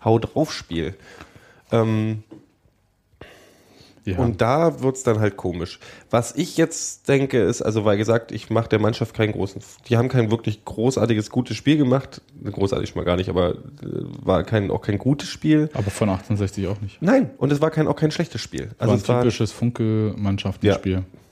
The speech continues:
Speaker 2: Also darf, darf ich's einmal sagen?
Speaker 1: Ja.
Speaker 2: Friedhelm Funkel, du machst unseren Sport kaputt.
Speaker 1: <laughs> Das ist halt grauenhaft.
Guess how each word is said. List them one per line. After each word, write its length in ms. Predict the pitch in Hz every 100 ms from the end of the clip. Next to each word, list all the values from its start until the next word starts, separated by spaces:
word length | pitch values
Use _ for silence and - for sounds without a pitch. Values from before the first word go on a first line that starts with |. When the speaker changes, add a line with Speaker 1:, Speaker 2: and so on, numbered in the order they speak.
| _
Speaker 2:
Also 360 | - 98 98 95 - 104
darf, 180 | 95 95
darf 220 | - 104 127
ich's 160 | -
einmal 340 | - 113 120 110
sagen? 320 | 110 104 135 135 -
Speaker 1:
Ja. 200 | 117 120 120 - _ _ _
Speaker 2:
Friedhelm 280 | - 110 104
Funkel, 280 | 113 110 104
du 80 |
machst 180 | 98 95
unseren 240 | 101 101 90
Sport 280 | - -
kaputt. 300 | - - - - 120 -
Speaker 1:
<laughs> 160 | 151 143 - - -
Das 200 | 139 -
ist 160 | 120
halt 160 | - -
grauenhaft. 520 | - 95 98 - -